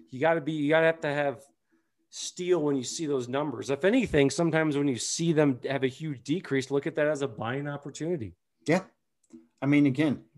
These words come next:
Speaker 1: Yo.
Speaker 2: I will add, uh, to companies on the, on the way up, but I will also add them to them on the way down. And that's one of the great things about dollar cost averaging. It's just not looking at the price, just putting money into, into individual stocks or into, uh,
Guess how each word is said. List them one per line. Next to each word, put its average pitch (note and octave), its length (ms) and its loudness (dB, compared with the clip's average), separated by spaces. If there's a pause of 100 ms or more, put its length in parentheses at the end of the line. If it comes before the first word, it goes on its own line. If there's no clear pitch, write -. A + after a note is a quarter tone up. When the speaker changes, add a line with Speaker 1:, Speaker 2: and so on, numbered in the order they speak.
(100)
Speaker 1:
Yo. C#3 500 4 (380)
Speaker 2:
I A#2+ 80 0
will B2 180 2
add, B2+ 320 0
uh, B2+ 200 0
to B2 100 -6
companies B2 500 -8
on B2 160 -6
the, B2 80 -4
on B2 380 -6
the A#2+ 80 -2
way A#2+ 220 -2
up, C#3+ 200 -4
but G2 260 -8
I A2 120 -4
will A2+ 140 0
also G#2+ 280 -2
add A2+ 220 0
them G#2+ 120 -8
to A#2+ 120 -14
them A2+ 160 -6
on A2 100 -6
the A2 80 -6
way G#2 160 -6
down. A#2 260 -8
And G2+ 80 -8
that's G#2 220 -8
one A2 100 -8
of G#2 60 -8
the G2 220 -6
great G#2 260 -10
things A2+ 180 -8
about G2 260 -8
dollar G2+ 220 -6
cost G2+ 300 -10
averaging. G2+ 400 -10 (300)
It's - 80 -20
just G#2 200 -12
not G2+ 220 -6
looking G#2 280 -10
at G2 120 -10
the G2 60 -18
price, G#2 320 -6
just - 260 -20
putting G2 280 -12 (520)
money G#2+ 460 -8
into, G2 500 -8 (760)
into G2+ 300 -8
individual G2+ 460 -8
stocks G2 420 -10
or G2+ 120 -10
into, G2 380 -12
uh, G2 140 -10